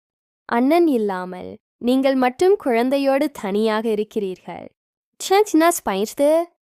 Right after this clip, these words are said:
நீங்களே சொல்லுங்கள்" என்று என்னிடம் கேட்டான்.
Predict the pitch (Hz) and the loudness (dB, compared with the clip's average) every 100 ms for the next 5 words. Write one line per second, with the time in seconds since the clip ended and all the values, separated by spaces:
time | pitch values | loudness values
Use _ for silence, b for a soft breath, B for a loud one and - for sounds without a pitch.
0 | _ _ 196 233 320 349 339 359 - 208 | _ _ -2 2 4 4 4 0 -2 -4
1 | 214 220 180 170 - _ _ - 220 226 | -2 -2 -4 -8 -14 _ _ -8 -4 -2
2 | 302 320 277 277 277 302 262 190 - 180 | 0 0 0 0 2 0 -2 -6 -6 -10
3 | 180 | -12